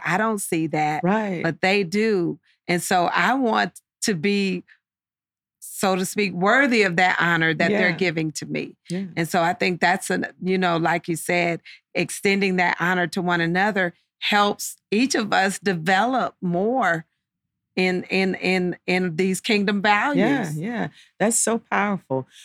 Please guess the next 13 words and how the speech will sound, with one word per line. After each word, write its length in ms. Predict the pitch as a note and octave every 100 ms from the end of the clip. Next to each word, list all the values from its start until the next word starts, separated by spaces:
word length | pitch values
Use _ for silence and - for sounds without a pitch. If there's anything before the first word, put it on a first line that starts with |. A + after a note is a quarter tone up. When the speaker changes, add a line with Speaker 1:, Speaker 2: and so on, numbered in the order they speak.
| _
Speaker 2:
But 60 | G#3+
then, 160 | B3 D4
you 60 |
know, 120 | C#4+ G#3
it 140 | -
makes 260 | G3+ G3 -
me 160 | F#3+ -
think 260 | F3+ F#3+ G3
about, 500 | G3 C3 A2+ A2+ - _ _
you 120 | F3+
know, 400 | E3 C#3 C3+ C3+ - -
people 240 | G3+ F3+
that, 180 | D#3+ E3+